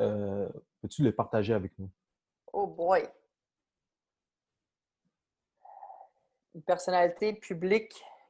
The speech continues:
Speaker 2: qui m'inspire. Euh, tu mets sur le spot, là. Laisse-moi réfléchir un peu parce que c'est une bonne question.
Speaker 1: Mhm.
Speaker 2: Euh,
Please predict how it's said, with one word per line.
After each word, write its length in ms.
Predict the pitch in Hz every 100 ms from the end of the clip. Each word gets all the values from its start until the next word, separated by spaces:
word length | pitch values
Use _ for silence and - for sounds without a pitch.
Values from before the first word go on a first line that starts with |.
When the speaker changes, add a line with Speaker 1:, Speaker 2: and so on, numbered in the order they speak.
| _
Speaker 2:
qui 100 | 185
m'inspire. 760 | 180 170 - - 170 151 76 - _ _ _ _ _ _ _ - _ _ _ _ _ _ _ _ _ _ _ _ _ _
Euh, 380 | - 156 156 151
tu 160 | 147 165
mets 80 | 196
sur 160 | -
le 40 | 190
spot, 360 | - 190 226
là. 160 | 269 277
Laisse-moi 260 | 214 208
réfléchir 480 | 214 196 175 170 202
un 120 | 180
peu 320 | 160 202 254 262
parce 180 | 170
que 120 | - 175
c'est 220 | - -
une 80 | 165
bonne 220 | 185 214
question. 720 | 190 170 - - 165 214 277 - _ _ -
Speaker 1:
Mhm. 220 | 107 110 170 _ _ _ _ _ -
Speaker 2:
Euh, 480 | 175 170 165 160